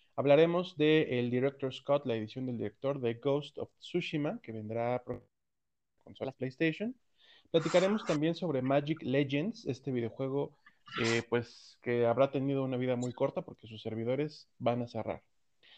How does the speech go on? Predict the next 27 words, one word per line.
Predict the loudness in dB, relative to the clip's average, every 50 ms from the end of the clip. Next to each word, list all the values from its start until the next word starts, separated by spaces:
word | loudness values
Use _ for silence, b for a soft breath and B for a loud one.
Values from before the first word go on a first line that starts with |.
| b b 0
Platicaremos | 0 2 2 4 4 6 6 6 4 2 0 -2
sobre | -2 0 2 4 4 4 4 2 0
el | 0 -2 -2 -6
spin-off | -10 -16 -8 -4 -2 0 2 2 2 0 -2 -6 -10
del | -4 -2 0 0 0 -2 -2 -2 -2
videojuego | -2 -2 -2 -4 -4 -2 -2 -2 -2 -2 -2
Control. | -2 0 0 -2 -2 -2 -2 -2 -2 -4 -8 _ _ _ _ _ _ _ _ _ _ -8
Hablaremos | -6 -2 0 2 2 2 2 0 0 0
del | 0 2 4
upgrade | 4 2 2 2 0 2 2 0 -2 -6
de | -8 -6 -6 -6
Doom | -4 -2 -2 0 0 -2 -4 -6
Eternal. | -12 -10 -2 2 2 4 4 4 2 0 0 0 -2 -6 _ _ _ _ _ _ _ _ _ _ _ _ _ _ _ _ _ _ _
Platicaremos | -8 -4 0 4 6 6 6 4 2 0 0
también | 0 2 2 2 0 0
sobre | 0 2 2 4 4 2 2
un | 0 0 2 2
nuevo | 2 4 4 4 4 2 0
estudio | 0 0 -2 0 2 2 2
desarrollador, | 2 0 -2 -4 -4 -2 0 2 4 4 4 4 2 -2 -6
Uncapped | -8 -8 -4 0 0 0 0 0 -6 _ -20 -16 -10
Games | -8 -8 -6 -4 -2 -2 -2 -2 -2 -6 -8 -12 -18
Studio. | -18 -16 -10 -4 -2 0 2 4 4 4 4 2
Les | 0 -2 -2
vamos | -2 -4 -4 -6
a | -14
platicar | -16 -16 -16 -8 -4 -4 -4 -4